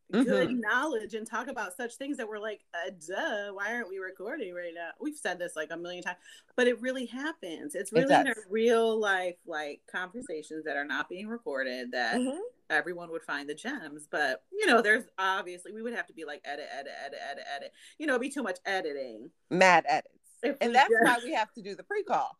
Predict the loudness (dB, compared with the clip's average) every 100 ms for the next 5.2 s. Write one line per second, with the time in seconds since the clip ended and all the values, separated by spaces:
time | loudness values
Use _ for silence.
0 | _ 4 6 6 2 -2 -4 -4 -4 2
1 | 4 4 0 -2 -4 -8 0 0 0 -6
2 | _ _ _ -4 -2 -2 -2 -4 -12 -16
3 | _ _ _ _ _ -20 -20 _ 0 2
4 | 2 0 _ _ _ _ _ _ -8 -2
5 | -2 -2